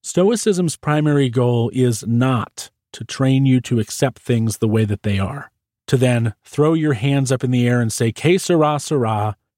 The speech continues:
and steel your heart to all emotion. Instead, its goal is to condition your mind to cease its arduous struggle against what is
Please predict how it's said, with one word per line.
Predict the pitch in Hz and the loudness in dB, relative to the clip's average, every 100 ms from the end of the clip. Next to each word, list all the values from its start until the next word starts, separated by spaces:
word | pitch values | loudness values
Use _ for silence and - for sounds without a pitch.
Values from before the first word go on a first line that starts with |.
| _ _ | _ _
and | 131 123 | -4 -4
steel | - 160 151 | -4 0 2
your | 143 135 | 4 2
heart | 110 131 113 - | 2 0 -2 -4
to | 131 | -6
all | 123 117 | -2 0
emotion. | 113 127 131 - - 107 _ _ _ _ - | 0 0 0 -2 -12 -14 _ _ _ _ -6
Instead, | 135 - - 185 127 113 107 - _ | -4 -4 -2 0 2 0 -4 -10 _
its | 139 - | -8 -6
goal | - 156 165 | 0 2 2
is | 160 147 | 0 -2
to | - | -4
condition | - 123 117 160 - 196 | -4 -4 0 0 0 0
your | 180 | 2
mind | 127 113 113 113 110 120 - | 2 2 0 0 -2 -6 -6
to | 127 | -4
cease | - - - 147 101 - - | -4 -4 -2 0 -2 -4 -2
its | 120 - - | -2 -2 -2
arduous | 127 135 135 143 131 - | 2 2 0 0 0 -2
struggle | - - 147 104 90 | -6 -2 0 -2 -4
against | 104 107 117 110 120 | -6 -4 -4 -4 -6
what | 110 117 - _ | -2 -4 -4 _
is | 147 127 85 85 107 - | 0 2 0 -6 -10 -12